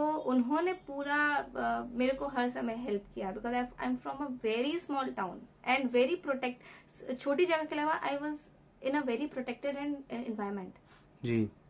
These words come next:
Speaker 1: तो यहाँ पे आके बहुत सारी चीजें I would say सीखने मिली, बहुत
Speaker 2: हम्म।
Speaker 1: सारी चीजें।
Speaker 2: क्या, क्या चीजें बदली हैं? जम-,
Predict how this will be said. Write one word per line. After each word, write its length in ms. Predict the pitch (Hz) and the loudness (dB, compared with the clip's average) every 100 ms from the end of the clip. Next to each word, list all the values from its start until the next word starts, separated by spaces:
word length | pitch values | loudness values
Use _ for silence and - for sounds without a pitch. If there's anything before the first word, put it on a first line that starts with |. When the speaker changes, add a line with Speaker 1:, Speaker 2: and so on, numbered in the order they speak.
| - - | -6 2
Speaker 1:
तो 260 | 269 285 | 4 4
यहाँ 400 | 254 233 220 311 | 0 -4 -2 -2
पे 140 | 320 320 | 0 -2
आके 240 | 311 320 | -2 -4
बहुत 680 | 254 240 233 262 285 311 - | -4 -4 0 2 2 0 -2
सारी 300 | 247 233 240 | -2 -2 -2
चीजें 320 | 240 240 226 | -4 -4 -4
I 40 | |
would 200 | 240 247 | -4 -8
say 180 | - 254 | -6 -8
सीखने 340 | - 233 226 | -6 -8 -8
मिली, 300 | - 113 107 - - - - - | -8 -8 -12 -16 -20 -20 -10 2
बहुत 240 | 123 123 | 4 4
Speaker 2:
हम्म। 80 | 123 | 2
Speaker 1:
सारी 200 | - 247 | -4 -10
चीजें। 280 | - - - | -10 -14 4
Speaker 2:
क्या, 240 | 208 - - - | 6 6 4 8
क्या 200 | 185 175 | 10 10
चीजें 400 | 170 143 147 123 | 8 10 10 8
बदली 340 | 117 113 117 | 4 4 4
हैं? 160 | 110 107 | 4 6
जम-, 260 | 117 127 | 4 4